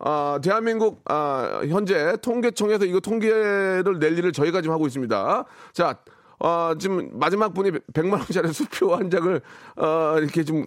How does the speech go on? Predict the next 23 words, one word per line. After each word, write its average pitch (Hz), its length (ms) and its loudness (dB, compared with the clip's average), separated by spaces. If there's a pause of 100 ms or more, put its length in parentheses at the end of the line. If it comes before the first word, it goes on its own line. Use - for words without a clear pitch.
어, 143 160 0
갖고 151 200 -2
다니시는 170 360 0
바람에, 143 460 0
아, 131 80 0
굉장히 156 340 -2
확 180 140 -4
올라갔는데요. 165 560 0
자, 175 160 0
그러면은 202 340 0
통계를 233 320 0
내서 156 540 0 (380)
N분의 240 400 2
일로 233 100 4
나누면 180 280 0
되죠. 143 340 0 (340)
돈을 170 280 0
합산해서 180 460 0
N분의 151 380 0
일로 156 100 -2
나누면 131 220 0
됩니다. 113 320 0
자, 185 420 0